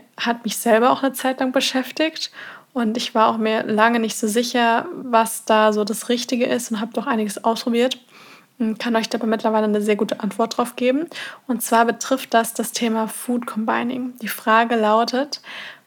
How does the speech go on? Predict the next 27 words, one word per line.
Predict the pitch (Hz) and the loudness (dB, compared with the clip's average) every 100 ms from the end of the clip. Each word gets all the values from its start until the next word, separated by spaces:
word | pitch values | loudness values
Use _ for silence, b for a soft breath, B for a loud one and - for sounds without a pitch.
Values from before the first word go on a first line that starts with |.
| - | -4
man | 220 220 226 - | 0 2 0 -2
liest | 226 226 269 - - - 622 _ _ - | -2 0 -2 -4 -8 -8 -10 _ _ -4
immer | 220 226 | -2 0
viel | 220 - 254 | -2 -2 2
über | 247 226 | 4 2
das | 226 | 0
Thema | - 233 214 214 | -2 0 0 -2
Food | - 233 - | -4 -4 -4
Combining. | - 226 247 220 240 247 - _ B B B | -6 -2 -2 -2 -4 -6 -10 _ B B B
Ist | - 277 285 | -4 -2 -2
es | - | -2
denn | 233 214 | 0 2
wirklich | 254 247 - | 0 -2 -6
so, | - 214 262 330 - _ _ | -2 0 0 -2 -10 _ _
dass | 233 233 | -6 -4
sich | 202 | -2
bestimmte | 233 - 254 233 | 0 0 0 2
Lebensmittel | 214 247 269 254 247 247 247 262 311 | 2 2 0 0 -2 2 2 2 2
wirklich | 233 240 240 240 | 0 0 -4 -2
nicht | 233 - | -2 -2
miteinander | 214 226 208 214 | -2 -2 0 -2
kombinieren | - 208 202 220 233 196 | 0 0 0 0 0 0
lassen? | 202 - 233 302 339 B B B B _ | -2 -2 -2 -2 -4 B B B B _
Mich | 233 - | -4 0
verwirrt | 226 214 262 262 | 0 2 2 2
das | 220 - | -2 0
sehr. | 208 214 233 277 | 2 2 2 0